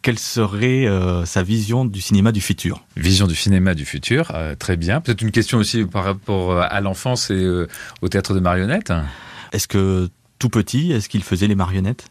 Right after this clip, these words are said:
Speaker 1: Est-ce, comment, est-ce qu'il a été inspiré peut-être ?
Speaker 2: Par les marionnettes, est-ce
Speaker 1: Ah.
Speaker 2: qu'il racontait des histoires
Speaker 1: Ça.
Speaker 2: avec les marionnettes ? On lui posera, euh, la question.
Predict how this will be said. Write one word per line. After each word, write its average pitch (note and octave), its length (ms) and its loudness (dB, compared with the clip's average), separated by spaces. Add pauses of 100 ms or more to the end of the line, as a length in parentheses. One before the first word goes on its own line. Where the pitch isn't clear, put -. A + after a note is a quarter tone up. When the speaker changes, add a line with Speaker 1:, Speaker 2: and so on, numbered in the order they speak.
(200)
Speaker 1:
Est-ce, - 160 -18
comment, G2+ 320 0
est-ce F#2+ 160 -4
qu'il G2+ 180 -4
a F2+ 160 0
été F#2+ 360 -4
inspiré G#2+ 560 0
peut-être ? - 420 -8 (400)
Speaker 2:
Par G2 80 2
les F#2 80 -2
marionnettes, F2 380 -4
est-ce F2+ 100 -6
Speaker 1:
Ah. G2+ 80 -2
Speaker 2:
qu'il F2 140 -8
racontait G2 400 -6
des D#2 180 -6
histoires G#2 240 -2
Speaker 1:
Ça. - 60 0
Speaker 2:
avec - 80 -6
les D#2+ 80 0
marionnettes ? D2+ 440 -2
On A2+ 60 4
lui B2 80 6
posera, G#2+ 320 0 (460)
euh, F2+ 320 0
la G#2 160 2
question. G2 380 -2